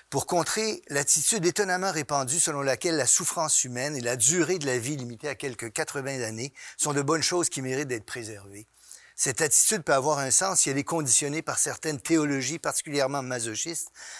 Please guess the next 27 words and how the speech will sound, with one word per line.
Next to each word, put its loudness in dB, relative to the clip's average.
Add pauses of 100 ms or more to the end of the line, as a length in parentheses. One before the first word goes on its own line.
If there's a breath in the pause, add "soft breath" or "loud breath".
(160 loud breath)
mais 0
le 4
reste 2
d'entre -2
nous -4
n'ont -4
pas -2
besoin -2
de -4
s'en -2
remettre -8
à -6
elle. -6 (460 loud breath)
Il -4
peut 0
aussi 2
être 0
réconfortant 0
de -2
se 0
le -4
dire 0
à 0
l'époque -4
où -8
nous -6
n'avions -4